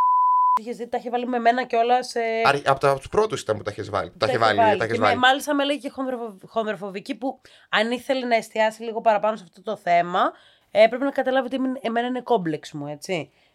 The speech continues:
Speaker 1: Εμένα είναι προσωπικό μου θέμα και δεν τον αφορούσε.
Speaker 2: Επίσης, είχε, συγγνώμη που σε διακόπτω, είχε πάρει τώρα ένα βίντεο σου, εκατό χρόνια πριν.
Speaker 1: Δεν ήταν δικό μου καν, αγάπη.
Speaker 2: Δεν ήταν καν δικό
Speaker 1: Όχι,
Speaker 2: σου.
Speaker 1: αγάπη.
Speaker 2: Θέλω να σου πω τώρα, αν είναι
Speaker 1: Δεν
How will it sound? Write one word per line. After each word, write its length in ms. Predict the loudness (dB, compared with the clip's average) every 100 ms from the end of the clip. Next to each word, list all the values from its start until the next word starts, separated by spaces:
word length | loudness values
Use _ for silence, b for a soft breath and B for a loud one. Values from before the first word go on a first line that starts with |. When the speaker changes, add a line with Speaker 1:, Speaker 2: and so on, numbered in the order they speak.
| -6
Speaker 1:
Εμένα 320 | 2 4 4
είναι 100 | 2
προσωπικό 420 | -2 -4 -4 -2
μου 80 | 0
θέμα 140 | 2
και 100 | 2
δεν 120 | 2
τον 140 | 4 2
αφορούσε. 500 | 2 2 2 2 2
Speaker 2:
Επίσης, 260 | 2 0 -4
είχε, 200 | -4 -4
συγγνώμη 320 | -4 -2 0
που 60 | -2
σε 100 | -2
διακόπτω, 400 | -2 -2 -2 -6 B B B -4
είχε 280 | -2 -2
πάρει 260 | 0 2 2
τώρα 200 | 0 0
ένα 160 | 0 -4
βίντεο 380 | -2 2 2
σου, 280 | 0 -8 -18 _ _ _ -8
εκατό 280 | -4 -2
χρόνια 260 | 0 0 -2
πριν. 260 | -2 -4 -8 _ _ _
Speaker 1:
Δεν 180 | -14 -10
ήταν 120 | -10
δικό 180 | -10 -10
μου 60 | -10
καν, 240 | -10 -14
αγάπη. 200 | -16 -6
Speaker 2:
Δεν 140 | -2 0
ήταν 120 | 0
καν 200 | 0 0
δικό 200 | 2 2
Speaker 1:
Όχι, 100 | 2
Speaker 2:
σου. 120 | -4 -10
Speaker 1:
αγάπη. 340 | -14 -20 -20 _ _ _ _ _ _
Speaker 2:
Θέλω 200 | -2 -2
να 60 |
σου 60 | -2
πω 100 | -4
τώρα, 140 | -2 0
αν 160 | 0 -2
είναι 40 |
Speaker 1:
Δεν 20 | -2